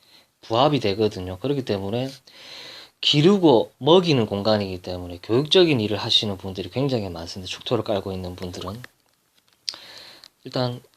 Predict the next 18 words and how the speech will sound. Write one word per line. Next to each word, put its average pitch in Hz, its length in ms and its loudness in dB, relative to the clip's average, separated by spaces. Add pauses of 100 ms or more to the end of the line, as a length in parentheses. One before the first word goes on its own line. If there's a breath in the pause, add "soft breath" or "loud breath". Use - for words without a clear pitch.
(120)
배우자 180 1080 4
인연으로 123 440 2
보면, 95 600 -4 (160)
음, 95 260 -12 (920)
남자 190 400 0
같은 113 280 0
경우는, 104 640 -6 (1080 soft breath)
어, 101 440 -4 (220)
이 135 100 -6
축토의 175 440 4
땅이 113 180 4
굉장히 147 880 0
부담스럽겠죠. 139 840 0 (840)
한마디로 117 380 -4
배우자가 117 380 2
부담스럽다. 110 880 -2
이 113 160 -12
겨울에 160 540 6